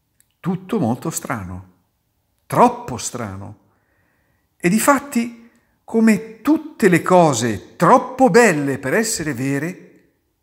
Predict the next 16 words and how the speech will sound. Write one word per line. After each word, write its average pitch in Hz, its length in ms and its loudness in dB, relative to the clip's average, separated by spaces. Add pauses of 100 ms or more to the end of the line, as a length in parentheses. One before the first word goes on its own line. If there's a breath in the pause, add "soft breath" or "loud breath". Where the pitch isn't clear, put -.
non 208 300 4
sono 190 340 0
vere. 151 720 -4 (720 soft breath)
Però 269 220 4
uno 269 140 4
scopo 240 360 0
l'hanno 269 220 2
ottenuto: 277 760 -6 (400)
far 262 340 0
nascere 269 520 2
questo 247 340 0
governo. 135 640 -4 (840)
Lo 120 160 -6
spread 107 360 -4
è 147 60 0
basso, 214 800 0